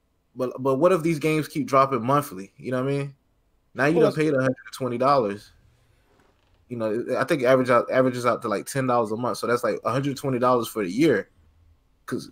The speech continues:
Speaker 1: 'cause, you know, when you, when you sign up for the serv-, for the service, you're like, "Man, I'ma quit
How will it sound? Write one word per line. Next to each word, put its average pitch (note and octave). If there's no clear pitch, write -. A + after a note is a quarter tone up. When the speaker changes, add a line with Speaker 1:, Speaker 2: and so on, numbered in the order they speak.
Speaker 1:
'cause, C3+
you D#3+
know, C#3+
when C#3
you, D3
when C3+
you C3
sign G#3+
up A3+
for F3
the D3+
serv-, C#3
for D3+
the C#3
service, C3
you're D3
like, G2
"Man, A#2+
I'ma A#2
quit -